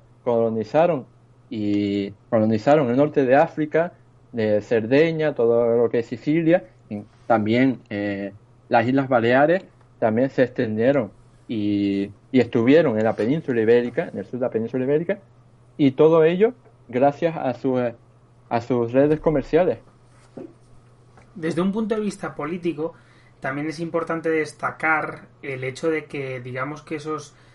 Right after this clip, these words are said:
Speaker 2: jefecillos, caudillos, en algunos casos, digamos, de grupos pequeños, ¿no? De, de personas que forman pequeñas sociedades,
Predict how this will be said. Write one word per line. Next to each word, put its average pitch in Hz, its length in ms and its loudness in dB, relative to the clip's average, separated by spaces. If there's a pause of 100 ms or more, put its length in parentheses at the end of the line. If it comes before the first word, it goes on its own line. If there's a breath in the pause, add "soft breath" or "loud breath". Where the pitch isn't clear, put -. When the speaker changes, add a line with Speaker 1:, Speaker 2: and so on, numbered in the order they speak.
(160 soft breath)
Speaker 2:
jefecillos, 151 1040 -4
caudillos, 151 880 -6
en 131 120 -16
algunos 127 400 -12
casos, 143 500 -8
digamos, 123 380 -12
de 123 80 -12
grupos 127 400 -12
pequeños, 135 680 -10
¿no? 143 180 -10
De, 120 260 -10
de 117 120 -14
personas 135 640 -10 (420 soft breath)
que 113 380 -12
forman 131 420 -8
pequeñas 143 340 -8
sociedades, 143 600 -8